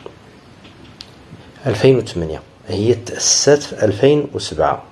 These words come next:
من طرف واحد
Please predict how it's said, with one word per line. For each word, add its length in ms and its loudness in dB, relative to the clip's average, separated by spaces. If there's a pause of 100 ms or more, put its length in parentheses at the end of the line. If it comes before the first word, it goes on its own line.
(1400)
من 180 -4
طرف 540 0
واحد 260 -10